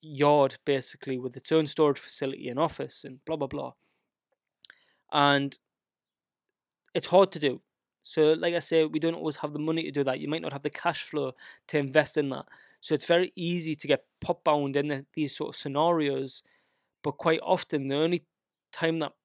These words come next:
the only way that people are kept in these situations is because of ourselves. You know, we're the person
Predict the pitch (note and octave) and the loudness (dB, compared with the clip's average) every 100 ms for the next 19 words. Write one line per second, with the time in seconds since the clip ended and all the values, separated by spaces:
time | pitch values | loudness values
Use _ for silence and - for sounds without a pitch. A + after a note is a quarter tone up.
0 | _ _ _ _ _ _ _ - _ _ | _ _ _ _ _ _ _ -20 _ _
1 | _ D#3+ D#3+ F3 E3 D#3+ D3 D3+ E3 E3+ | _ 2 2 4 0 0 -2 2 4 6
2 | D3 C#3+ D3 - - F3 - D3+ C3+ B2+ | 6 4 4 -4 -8 -6 2 6 6 2
3 | _ _ _ _ _ _ - G3 F3+ D#3+ | _ _ _ _ _ _ 2 2 2 0
4 | C#3+ - D3+ - C#3+ G#3+ G#3+ C#3 C3 C3 | 0 -2 -4 -2 4 4 4 -4 -8 -14
5 | - - _ _ _ _ - D3+ D3 B2+ | -16 -20 _ _ _ _ 4 6 6 2
6 | - - _ _ _ _ _ _ _ _ | -6 -10 _ _ _ _ _ _ _ _
7 | _ _ D3 C#3+ D#3 C#3 C#3+ C3+ D#3 D3 | _ _ -6 2 2 4 4 4 0 -4
8 | - F#3 C3+ - - _ _ _ _ D3 | 0 0 -2 -10 -20 _ _ _ _ -4
9 | C#3 C#3 - _ _ D#3 E3 E3 D3+ E3 | 0 0 -2 _ _ 6 8 8 4 4
10 | E3 - C3 B2+ | 4 4 -2 -6